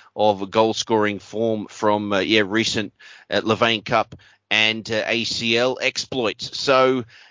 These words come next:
we want to give Reds their, their due and their credit, Johnny, for, for digging this result out and keeping themselves, uh, n-, well, not only in the title race, but now they're the most likely challengers to the top two. But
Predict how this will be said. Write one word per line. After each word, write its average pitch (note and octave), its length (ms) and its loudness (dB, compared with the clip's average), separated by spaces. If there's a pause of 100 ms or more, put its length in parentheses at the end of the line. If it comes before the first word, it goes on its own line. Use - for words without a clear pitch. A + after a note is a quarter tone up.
we C3 140 0
want C3+ 200 4
to A#2+ 260 2 (160)
give B2+ 520 -4
Reds A#2 440 -2
their, A#2 220 0 (260)
their A#2 140 0
due B2 320 0
and A#2 120 0
their A#2 120 0
credit, B2 440 0
Johnny, B2 300 0
for, A#2 320 -4
for A2+ 140 -6
digging A#2 320 -2
this A2+ 200 -4
result G#2+ 360 -2
out A#2 280 0
and G#2 280 -6 (400)
keeping B2 320 0
themselves, A2 680 -4 (340)
uh, G#2+ 240 2
n-, B2 400 -10
well, A2+ 140 4
not A#2+ 200 2
only A#2 280 4
in B2 60 0
the A2 100 0
title B2+ 300 2
race, G2 220 0
but - 140 -6
now A#2+ 200 2
they're A2+ 160 4
the A2 80 0
most A#2 320 2
likely A#2 360 0
challengers A#2 600 -2
to A2 320 0 (380)
the A2 100 0
top - 340 0
two. A#2 300 2
But A2+ 280 2